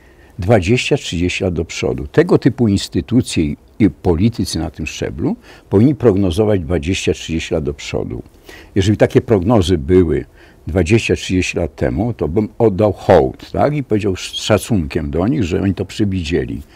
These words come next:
A oni tego nie przewidzieli. Oni teraz to mówią na podstawie fotografii, czyli stwierdzają fakty, fotografują jeszcze aparatem jakim starej generacji czarno-białym, bo tam wiele rzeczy nie ma, nie widzą tego, nie widzą,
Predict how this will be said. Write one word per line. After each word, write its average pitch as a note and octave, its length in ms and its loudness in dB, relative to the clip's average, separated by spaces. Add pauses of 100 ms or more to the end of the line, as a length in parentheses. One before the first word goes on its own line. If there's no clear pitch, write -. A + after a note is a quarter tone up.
(200)
A - 60 -4
oni E3 140 2
tego G3 220 4
nie G#3 120 0
przewidzieli. D2+ 680 0
Oni F#3+ 220 -2
teraz F3 220 0
to D3 180 0 (440)
mówią D#3+ 200 8
na D3 100 8
podstawie A2 520 4
fotografii, G2+ 760 2
czyli C#3+ 280 -6
stwierdzają G2 520 4
fakty, D#3+ 520 0
fotografują A2+ 720 2
jeszcze C3 380 2 (540)
aparatem A2 800 2
jakim C#3 480 2 (420)
starej B2 340 6
generacji G#2 600 4
czarno-białym, F2 840 2
bo F2+ 120 2
tam C3 180 6
wiele B2 220 8
rzeczy A#2 280 2
nie A2+ 200 6
ma, E2 180 0
nie G2+ 180 4
widzą F2+ 380 2
tego, C#2 300 -4
nie F#2+ 140 0
widzą, F2+ 340 0